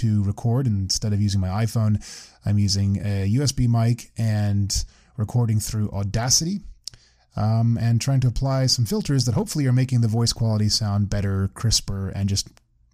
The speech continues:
all around more pleasant to listen to. So do let me know which of the recordings you prefer, this one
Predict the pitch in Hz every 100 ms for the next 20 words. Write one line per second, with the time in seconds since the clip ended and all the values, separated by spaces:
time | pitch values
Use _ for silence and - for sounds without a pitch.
0 | - 127 110 107 104 104 107 - 107 98
1 | 95 98 - 113 101 90 95 120 104 101
2 | - - - - 170 170 139 131 123 120
3 | - _ _ 110 123 127 123 110 107 113
4 | 104 98 95 - 101 92 110 135 - 117